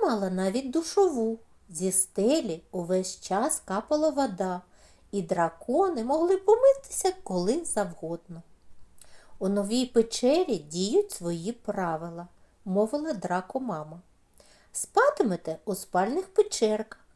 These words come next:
в ігровій залі граються, а в душовій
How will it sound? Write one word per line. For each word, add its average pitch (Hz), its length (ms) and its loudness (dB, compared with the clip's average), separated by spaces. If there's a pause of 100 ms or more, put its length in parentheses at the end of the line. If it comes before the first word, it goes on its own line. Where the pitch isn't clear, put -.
(400)
в 180 80 -4
ігровій 190 540 0
залі 220 600 0
граються, 208 760 0 (200)
а 196 120 -6
в 190 100 -6
душовій 185 720 -2